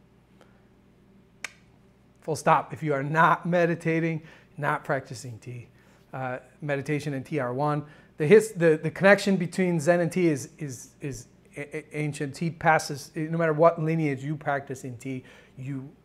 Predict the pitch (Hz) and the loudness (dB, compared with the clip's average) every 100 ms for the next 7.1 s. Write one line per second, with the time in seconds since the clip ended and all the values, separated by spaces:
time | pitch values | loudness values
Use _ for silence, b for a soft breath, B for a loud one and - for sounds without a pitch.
0 | _ _ 147 147 - 135 131 151 139 147 | _ _ -16 -14 -12 -12 -6 -4 -4 -6
1 | 139 - 131 117 123 120 135 - 147 127 | -10 -4 -4 -4 -10 -12 -12 -8 -8 -8
2 | - 143 127 127 123 110 123 117 113 b | -10 -10 -8 -10 -10 -14 -14 -16 -18 b
3 | b b b b b _ 139 135 - 143 | b b b b b _ -12 -6 0 0
4 | 139 139 143 - 156 143 135 - 143 143 | 0 -4 -6 -8 -8 -6 -8 -8 -8 -6
5 | 131 131 139 123 135 143 139 - - - | -8 -8 -8 -8 -10 -10 -10 -12 -20 -16
6 | 139 135 135 131 131 139 135 139 135 131 | -14 -12 -10 -8 -8 -8 -8 -8 -6 -6